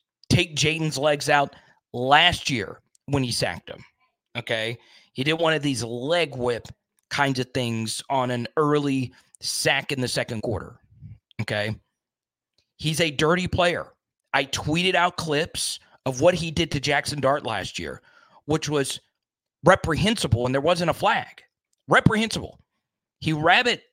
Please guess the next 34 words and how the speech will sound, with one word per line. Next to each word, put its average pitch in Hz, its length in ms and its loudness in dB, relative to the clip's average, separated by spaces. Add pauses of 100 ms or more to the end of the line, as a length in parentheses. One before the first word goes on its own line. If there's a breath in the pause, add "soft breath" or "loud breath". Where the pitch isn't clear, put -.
(100)
slammed 151 520 -2
his 135 140 -4
head 254 240 0
into 151 240 -4
the 156 80 -2
ground. 165 240 2
Jackson 170 280 -4
Dart 160 140 -2
was 123 180 -6 (100)
flat - 400 -2 (340)
on 160 140 2
his 143 100 -4
face, 156 400 -6 (680 soft breath)
grabbed 170 340 0
the 196 80 -4
back 165 280 2
of 135 80 -4
Jackson 147 320 2
Dart's 135 240 2
helmet, 151 400 -2 (380 soft breath)
and, 160 180 -2
and 156 180 -4
pushed - 440 2
his 190 140 0
skull 156 640 2
into 175 260 0
the 131 80 0
turf. - 640 -4 (480)
Okay, 165 180 0
and 160 60 2
if 160 140 -2
any 240 120 2
of 262 80 -4
you 220 360 0